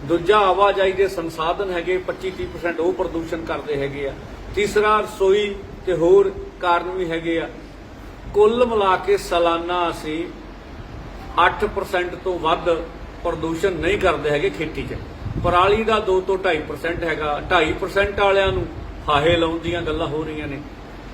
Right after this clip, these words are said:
ਜਦੋਂ ਕਾਨੂੰਨ ਸੀਗਾ ਸਾਡੇ ਮੁਲਕ ਦੇ ਵਿੱਚ ਵੀ ਜਿਹੜਾ ਹਵਾ ਨੂੰ, ਪਾਣੀ ਨੂੰ ਗੰਦਾ ਕਰੂਗਾ, ਉਹਨੂੰ ਛੇ ਸਾਲ ਦੀ ਸਜ਼ਾ ਹੋਣੀ ਚਾਹੀਦੀ। ਕੇਂਦਰ ਨੇ ਕਾਨੂੰਨ ਵਾਪਸ ਲੈ ਲਿਆ, ਸਟੇਟਾਂ ਨੇ ਵਾਪਸ ਲੈ ਲਿਆ,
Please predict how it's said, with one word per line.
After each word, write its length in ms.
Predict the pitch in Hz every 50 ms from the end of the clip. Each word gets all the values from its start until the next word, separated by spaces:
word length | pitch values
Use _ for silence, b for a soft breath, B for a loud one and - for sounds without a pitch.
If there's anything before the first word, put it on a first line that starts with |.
| - - - 139 123
ਜਦੋਂ 460 | 156 180 180 180 214 226 240 247 240 - - - - - - - - - - - -
ਕਾਨੂੰਨ 440 | - 196 190 190 202 214 233 247 240
ਸੀਗਾ 320 | 233 - 214 - 190 185 180
ਸਾਡੇ 320 | 175 175 170 160 170 165
ਮੁਲਕ 280 | 160 160 160 156 156 165
ਦੇ 120 | 160 165
ਵਿੱਚ 440 | 160 156 151 156 - 156 147 156 160 151 - - - - - - - - - - - 190
ਵੀ 80 | 190
ਜਿਹੜਾ 240 | 185 185 190 196 185
ਹਵਾ 440 | 151 151 160 151 160 165 170 180 180
ਨੂੰ, 240 | 170 170 180 185 185
ਪਾਣੀ 400 | - 180 170 165 165 175 185 185
ਨੂੰ 180 | 196 196 185
ਗੰਦਾ 280 | 165 160 - 180 180 175
ਕਰੂਗਾ, 520 | 175 170 165 165 165 160 156 151 151 156 - - - - - - - - - -
ਉਹਨੂੰ 300 | 196 196 208 220 220 214
ਛੇ 320 | - - 185 175 185 196
ਸਾਲ 280 | 190 190 190 190 185 185
ਦੀ 120 | 185 214
ਸਜ਼ਾ 360 | 202 - 185 175 175 202 196
ਹੋਣੀ 260 | 180 175 175 175 175 170
ਚਾਹੀਦੀ। 280 | 175 175 175 190 202
ਕੇਂਦਰ 400 | 190 - 185 190 196 196 214 208
ਨੇ 120 | 202 202 190
ਕਾਨੂੰਨ 280 | - 165 160 165 175
ਵਾਪਸ 340 | 175 175 175 175 170 - -
ਲੈ 180 | 175 175 170 170
ਲਿਆ, 180 | 170 165 170
ਸਟੇਟਾਂ 380 | 170 - - 165 - - 170 165
ਨੇ 100 | 170 170
ਵਾਪਸ 320 | 165 170 170 165 - -
ਲੈ 200 | 165 165 160 160
ਲਿਆ, 220 | 160 160 160 156